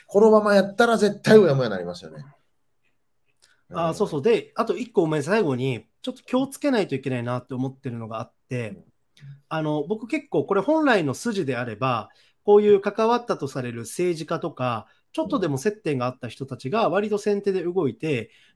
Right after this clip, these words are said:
Speaker 2: まあ、いろいろ経緯とかを説明して、まあ、謝ったり、今後どうしていくかっていうところをやるべきだとは思うんですよね。
Speaker 1: うん。
Speaker 2: でも、今そういうのをやってなくて、いろいろ追及されて、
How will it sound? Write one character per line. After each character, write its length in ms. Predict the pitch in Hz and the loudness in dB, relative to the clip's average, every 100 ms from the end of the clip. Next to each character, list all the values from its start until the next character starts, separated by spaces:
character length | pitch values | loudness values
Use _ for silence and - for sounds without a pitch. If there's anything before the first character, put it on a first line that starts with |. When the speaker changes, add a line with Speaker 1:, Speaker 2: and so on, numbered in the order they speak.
| - | -2
Speaker 2:
ま 80 | |
あ、 20 | 185 | 0
い 60 | |
ろ 100 | 180 | 0
い 20 | 170 | -2
ろ 80 | |
経 180 | 147 208 | 2 6
緯 100 | 190 | 6
と 100 | 139 | 2
か 140 | 127 113 | -6 -6
を 100 | 110 | -8
説 280 | - - | -12 -8
明 180 | 135 127 | -4 -4
し 120 | 113 | -6
て、 320 | - 240 139 - _ _ | -2 0 0 -4 _ _
ま 140 | 226 | 0
あ、 80 | 139 | 2
謝 120 | 165 | 2
っ 220 | 160 175 - | 2 -2 -4
た 100 | 123 | -6
り、 120 | 131 | -6
今 220 | - 160 | -4 -4
後 100 | 151 | -2
ど 140 | 151 175 | -2 -2
う 40 | |
し 80 | - | -4
て 100 | 117 | -10
い 80 | 113 | -12
く 100 | - | -12
か 140 | 120 - | -12 -12
っ 40 | |
て 100 | - | -8
い 80 | 156 | -4
う 100 | 156 | -2
と 100 | 160 | 0
こ 100 | 196 | 6
ろ 160 | 208 214 | 8 8
を 140 | 165 - | 6 2
や 120 | 196 | 0
る 80 | 233 | 2
べ 120 | 247 | 0
き 100 | 170 | 0
だ 120 | 208 | 0
と 100 | 226 | 4
は 160 | 180 127 | 2 2
思 200 | 151 160 | 0 0
う 20 | |
ん 40 | 120 | -2
で 60 | |
す 120 | 110 | -6
よ 60 | 110 | -8
ね。 160 | 147 - _ _ _ _ | -8 -10 _ _ _ _
Speaker 1:
う 20 | 202 | -2
ん。 40 | |
Speaker 2:
で 80 | 254 | 2
も、 240 | 240 175 - | 4 2 0
今 160 | 214 | -2
そ 200 | - 277 | 0 2
う 60 | 285 | 4
い 40 | |
う 40 | 254 | 4
の 80 | |
を 40 | 147 | 2
や 120 | 143 | 0
っ 140 | 151 | -2
て 100 | - | -2
な 140 | 190 190 | -2 -2
く 80 | - | -6
て、 280 | - 143 117 | -2 -2 -2
い 120 | 160 | -4
ろ 160 | 240 | -2
い 40 | 254 | -2
ろ 80 | 233 | -4
追 320 | 233 233 220 | -6 -8 -6
及 140 | 214 214 | -4 -2
さ 160 | 208 | -2
れ 140 | 196 196 | -4 -4
て、 440 | - 254 156 - | 0 2 0 -2